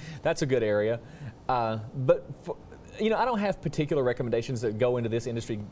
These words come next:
versus go into that industry, but what we do know for sure is you know, human capital is so important, right? The difference between the wages earned by someone with just a high school diploma versus someone with higher levels of skills,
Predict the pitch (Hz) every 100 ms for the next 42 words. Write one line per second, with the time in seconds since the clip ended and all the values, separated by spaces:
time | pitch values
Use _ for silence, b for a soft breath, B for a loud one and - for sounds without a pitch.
0 | 87 107 104 110 107 104 123 143 139 170
1 | 143 131 139 117 123 185 156 113 107 202
2 | 170 113 104 - B B B B 139 127
3 | 98 170 165 151 156 127 123 117 107 113
4 | - - 160 156 143 127 117 127 104 76
5 | - B - 131 120 170 - 156 - -
6 | 135 120 113 117 131 135 120 120 120 107
7 | - 123 117 110 98 107 113 104 120 120
8 | 113 104 117 117 110 104 - - 117 113
9 | 92 104 110 110 110 98 95 - 151 160